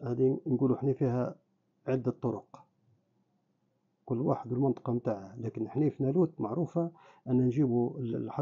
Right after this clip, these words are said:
الرشاد هذا متاع الج-، الجبس اللي هو البرباكو، اللي هو نقولوا احنا مش الغصيب،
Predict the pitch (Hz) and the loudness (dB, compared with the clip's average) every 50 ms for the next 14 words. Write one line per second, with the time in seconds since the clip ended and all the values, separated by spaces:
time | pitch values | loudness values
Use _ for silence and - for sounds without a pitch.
0 | - - 123 120 127 120 117 113 110 107 104 98 - 139 131 113 123 120 110 110 | -4 -2 -2 -2 -2 -2 -2 -4 -6 -8 -8 -6 -2 -2 0 0 0 -2 -2 -4
1 | 107 107 - 101 101 101 98 131 151 120 117 110 110 _ _ _ - - - _ | -6 -6 -6 -8 -8 -8 -10 -10 -8 -8 -8 -10 -10 _ _ _ -20 -20 -20 _
2 | - 117 101 90 139 123 113 - - 113 110 107 101 113 117 123 120 120 113 110 | -8 -8 -2 0 0 -2 -2 -4 -10 -10 -10 -6 -2 0 2 2 2 0 -2 -4
3 | 110 104 95 107 120 113 104 147 165 160 165 190 180 175 202 - _ - 127 120 | -6 -4 -2 0 0 2 4 4 4 4 4 2 2 2 0 -4 _ -8 -6 -6
4 | 113 113 127 131 127 127 123 135 131 123 - - 135 135 143 147 135 - - - | -4 -2 -2 -2 0 0 2 0 0 0 -2 -2 0 2 2 0 0 -4 -12 -14
5 | - - 131 131 123 - - - 113 - | -6 -2 0 0 -2 -2 -2 -4 -4 -4